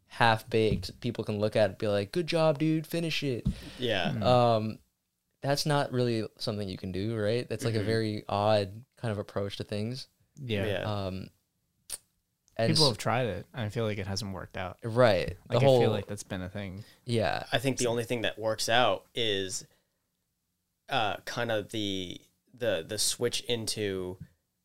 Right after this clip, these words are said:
Speaker 2: like, streaming your, your progress, or
Speaker 1: Right.
Speaker 2: like, or deliberately making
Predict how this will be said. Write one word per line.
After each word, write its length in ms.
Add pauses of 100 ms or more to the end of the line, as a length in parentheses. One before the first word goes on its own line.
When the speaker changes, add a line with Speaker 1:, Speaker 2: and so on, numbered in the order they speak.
(160)
Speaker 2:
like, 280 (280)
streaming 800
your, 560 (200)
your 140
progress, 720
or 160
Speaker 1:
Right. 140
Speaker 2:
like, 300 (340)
or 320 (160)
deliberately 720
making 480